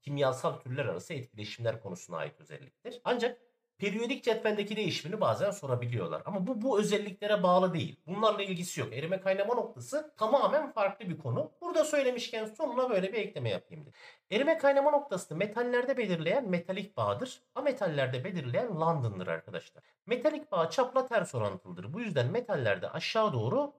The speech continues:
erime noktası azalır. Ametallerde London'sa toplam elektron sayısıyla doğru orantılıdır. Bu yüzden aşağı doğru ametallerde erime noktası artar. Bunları da şöyle bir şey düşünebilirsiniz.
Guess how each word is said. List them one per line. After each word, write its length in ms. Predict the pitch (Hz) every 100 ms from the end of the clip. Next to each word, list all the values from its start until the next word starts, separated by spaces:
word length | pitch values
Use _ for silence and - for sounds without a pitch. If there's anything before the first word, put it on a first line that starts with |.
| _
erime 260 | 202 175 123
noktası 400 | 87 - 90 -
azalır. 420 | 110 76 - _ _ _ _ -
Ametallerde 680 | 254 302 262 214 175 143
London'sa 600 | 131 156 180 330 311 220
toplam 340 | 214 160 214 208
elektron 380 | 190 185 214 220
sayısıyla 520 | 180 123 120 98 90
doğru 220 | 87 85
orantılıdır. 600 | 82 82 82 95 165 254 _ _ _ 269
Bu 40 |
yüzden 200 | 160 151
aşağı 420 | 180 - 202 160
doğru 320 | 104 98 240
ametallerde 680 | 170 127 123 107 92 90 101
erime 200 | 101 107
noktası 600 | 98 - - - 202 220 - _
artar. 320 | - _ _ _ _ _ _ _ _
Bunları 320 | 294 311 294
da 60 | 285
şöyle 360 | 294 311 285 247
bir 40 |
şey 220 | - 208
düşünebilirsiniz. 920 | 180 190 175 156 143 - 277 302 -